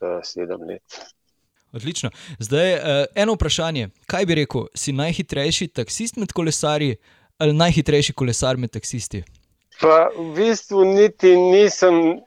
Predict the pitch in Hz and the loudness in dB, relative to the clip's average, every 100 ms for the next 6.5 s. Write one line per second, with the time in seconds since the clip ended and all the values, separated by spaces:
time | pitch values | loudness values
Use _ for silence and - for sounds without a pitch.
0 | _ - - - 185 190 190 - 170 160 | _ -18 -14 0 4 4 2 0 0 2
1 | 165 175 180 160 156 165 147 131 135 139 | 0 0 0 0 0 2 2 0 -4 -4
2 | - 147 - 113 120 117 123 120 117 175 | -6 -6 0 0 2 0 -2 -6 -2 0
3 | 170 - 156 - 151 - 147 139 - 175 | 0 2 -2 0 -2 -2 -4 -2 -2 2
4 | 175 156 143 - 156 165 151 147 151 143 | 2 0 -6 -4 -2 -2 -4 -8 -4 -4
5 | - 156 156 - 147 147 147 160 156 135 | 0 2 2 -2 0 4 6 6 6 2
6 | 147 123 135 - | -4 -4 -4 -4